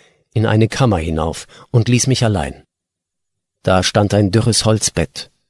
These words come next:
sehr kurz und hart, und an der Wand hing ein Säbel und ein farbiges Bildnis von Garibaldi, auch ein verwelkter Kranz von einer Vereinsfeier.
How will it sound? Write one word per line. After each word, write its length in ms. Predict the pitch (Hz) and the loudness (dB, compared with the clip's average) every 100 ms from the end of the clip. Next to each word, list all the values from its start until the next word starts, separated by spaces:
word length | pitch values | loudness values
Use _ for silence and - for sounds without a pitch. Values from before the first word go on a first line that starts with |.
| _ _ | _ _
sehr 260 | 98 92 107 | -4 0 0
kurz 380 | - 113 90 - | 0 -2 -2 -4
und 160 | 85 | -2
hart, 360 | - 87 - - - - _ _ _ _ - | -2 -4 -6 -12 -16 -20 _ _ _ _ -8
und 220 | 95 80 | -6 -4
an 160 | 78 80 | -4 -4
der 120 | 73 | -2
Wand 320 | 80 127 - - _ | -2 -2 -4 -16 _
hing 240 | - 113 117 | 2 2 4
ein 200 | 101 85 | 0 0
Säbel 520 | 92 113 95 65 - _ _ _ _ - | 0 0 -2 -4 -8 _ _ _ _ -6
und 200 | 90 78 | -6 -4
ein 160 | 76 64 | -6 -6
farbiges 600 | - 101 95 85 78 - | -6 -4 -4 -4 -4 -2
Bildnis 400 | 92 - 98 - | -4 -2 -4 -2
von 160 | 95 | -2
Garibaldi, 760 | 85 85 87 98 101 85 82 65 _ - - _ _ - | -2 -2 0 0 0 -2 -6 -8 _ -20 -20 _ _ -2
auch 200 | 120 - | -2 0
ein 140 | 113 | -2
verwelkter 580 | 95 85 90 104 - 82 | -2 -2 -2 -2 -4 -6
Kranz 360 | - 98 95 - | -4 -4 -2 -4
von 180 | 82 | -4
einer 180 | 71 73 | -2 -4
Vereinsfeier. 760 | - 78 92 104 - 67 58 | -4 -4 -2 -2 -4 -6 -6